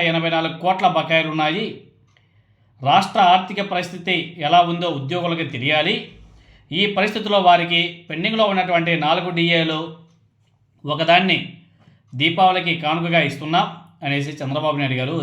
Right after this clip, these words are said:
చెప్పడం జరిగింది. అది కూడా నవంబర్ ఒకటి నుంచి అమలయ్యేలా చూస్తాము అనేసి ఆయన చెప్పడం జరిగింది. అది కూడా కన్ఫర్మ్ కాలేదు. ఒక డి-, ఒక డీఏ చెల్లింపుకు నూట అరవై కోట్లు ఖర్చు అవుతుంది. పీఆర్సీ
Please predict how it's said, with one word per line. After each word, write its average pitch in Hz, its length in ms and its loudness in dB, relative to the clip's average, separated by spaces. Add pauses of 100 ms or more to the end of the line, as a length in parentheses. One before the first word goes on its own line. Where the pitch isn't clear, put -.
చెప్పడం 135 300 -4
జరిగింది. 123 340 -2 (500)
అది 127 200 -2
కూడా 165 140 4
నవంబర్ 147 440 0
ఒకటి 139 240 -8
నుంచి 143 260 -2
అమలయ్యేలా 143 500 2 (460)
చూస్తాము 156 800 2 (300)
అనేసి 147 260 0
ఆయన 143 140 0
చెప్పడం 139 260 -2
జరిగింది. 123 280 -4 (200)
అది 135 160 -2
కూడా 160 160 -4
కన్ఫర్మ్ 135 320 -2
కాలేదు. 127 280 0 (960)
ఒక 151 180 0 (100)
డి-, 175 260 0 (160)
ఒక 170 100 2 (140)
డీఏ 185 240 4 (160)
చెల్లింపుకు 190 400 -2 (120)
నూట 175 200 0
అరవై 175 220 2
కోట్లు 196 240 -4
ఖర్చు 170 180 -4
అవుతుంది. 170 340 -2 (1000)
పీఆర్సీ 208 400 2